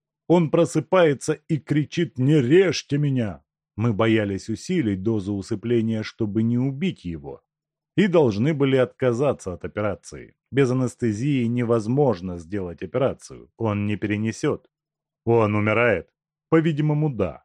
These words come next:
но это чертовский организм. Ничего нельзя сказать определённого.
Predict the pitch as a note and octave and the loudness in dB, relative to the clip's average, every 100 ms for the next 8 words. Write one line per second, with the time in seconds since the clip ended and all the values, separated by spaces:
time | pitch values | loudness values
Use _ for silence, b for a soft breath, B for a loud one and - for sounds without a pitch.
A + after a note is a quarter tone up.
0 | - B2 A#2+ A#2 B2 A2+ - D#3 G#2+ - | -2 2 2 0 -2 -2 -2 -2 -4 -6
1 | A2+ G#2+ F#2+ A2 G2+ E2 C#2 _ _ b | -2 -2 0 -2 -2 -6 -12 _ _ b
2 | b - C#3+ B2+ C#3 B2+ E3 A2 G2 F#2+ | b -2 0 2 0 2 2 2 0 -2
3 | A2 - G2 F2+ F#2+ F#2+ F#2+ G#2 A#2 C3 | -4 -6 -6 -6 -6 -6 -6 -2 0 2
4 | F#2+ D2 C2 | 0 -6 -16